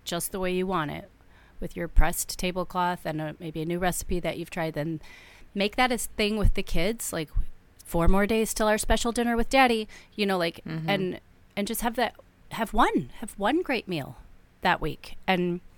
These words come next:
Speaker 1: and look forward to it and just take yourself off the hook, um, as far as guilt or
Speaker 2: Mm.
Speaker 1: something for those others. And then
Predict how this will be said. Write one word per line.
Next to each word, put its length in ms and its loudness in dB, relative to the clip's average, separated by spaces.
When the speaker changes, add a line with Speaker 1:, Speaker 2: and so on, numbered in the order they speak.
Speaker 1:
and 140 -2
look 140 -4
forward 360 0
to 140 -2
it 100 -4
and 100 -8
just 160 -8
take 200 -8
yourself 280 -6
off 200 -2
the 100 -2
hook, 400 -6
um, 220 0
as 120 -4
far 120 -2
as 160 -2
guilt 500 -4
or 540 -4
Speaker 2:
Mm. 220 -10
Speaker 1:
something 320 -4
for 120 -8
those 240 -2
others. 340 -4
And 140 -4
then 240 -2